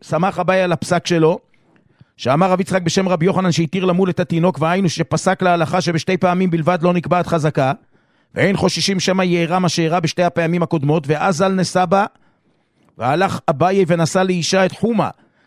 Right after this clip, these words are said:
שהייתה ברטה, שהייתה ביתו של איסי ברי דרב יצחק ברי דרב יהודה, דנסבה, שכבר נשא אותה בעבר אדם ששמו רחבה דפומפדיתא, רחבה שהיה דר בפומפדיתא, הוא שכיב ונפטר, ואחרי שנפטר נשא אותה רב יצחק ברי דרבא בר בר חנה,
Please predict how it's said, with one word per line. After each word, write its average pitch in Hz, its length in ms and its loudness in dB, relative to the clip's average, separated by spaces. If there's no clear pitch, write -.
שהייתה 139 340 0
ברטה, 175 400 2
שהייתה 170 300 0
ביתו 175 300 0
של 170 240 -2
איסי 196 280 -2
ברי 175 220 0
דרב 180 240 0
יצחק 185 240 -2
ברי 170 220 0
דרב 175 240 0
יהודה, 156 300 2
דנסבה, 160 600 2
שכבר 180 300 0
נשא 185 280 2
אותה 208 220 2
בעבר 180 420 2
אדם 185 200 0
ששמו 180 480 2
רחבה 147 360 0
דפומפדיתא, 160 720 0
רחבה 170 420 2
שהיה 185 220 2
דר 170 240 0
בפומפדיתא, 170 640 0
הוא 175 140 2
שכיב 185 300 -4
ונפטר, 175 440 0
ואחרי 170 200 -2
שנפטר 180 440 -2
נשא 175 240 0
אותה 180 200 0
רב 156 160 0
יצחק 170 240 -2
ברי 160 200 0
דרבא 170 320 0
בר 156 120 -2
בר 147 200 -2
חנה, 147 340 0